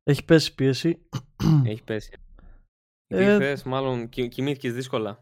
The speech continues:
Speaker 2: υποθέτω.
Speaker 1: Κοιμήθηκα δύσκολα, κοιμήθηκα λίγο αργά.
Speaker 2: <laughs>
Speaker 1: Είναι, ξέρεις αυτά πώς είναι, ξέρεις αυτές, αυτές τις
Speaker 2: Λίγο,
Speaker 1: κολοβραδιές.
Speaker 2: λίγο ανησυχίες, λίγο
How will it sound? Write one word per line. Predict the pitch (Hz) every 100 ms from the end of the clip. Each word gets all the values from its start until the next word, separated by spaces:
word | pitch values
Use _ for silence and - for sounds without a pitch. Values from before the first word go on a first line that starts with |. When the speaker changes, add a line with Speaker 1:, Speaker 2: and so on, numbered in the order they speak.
| _
Speaker 2:
υποθέτω. | 104 110 110 101 104 _ _
Speaker 1:
Κοιμήθηκα | - 151 185 - 143
δύσκολα, | 156 - 185 180
κοιμήθηκα | 170 165 - 165
λίγο | 156
αργά. | 147 127 156 180 185 180 175 _
Speaker 2:
<laughs> | _ _ - 131
Speaker 1:
Είναι, | 156 147
ξέρεις | - 160 147
αυτά | - 127
πώς | 127
είναι, | - 131
ξέρεις | - 151
αυτές, | 143 - 139 -
αυτές | 123 120
τις | 143
Speaker 2:
Λίγο, | 131 123
Speaker 1:
κολοβραδιές. | 135 123 131
Speaker 2:
λίγο | 131
ανησυχίες, | 123 117 - - - 143 151 143 131 -
λίγο | 123 127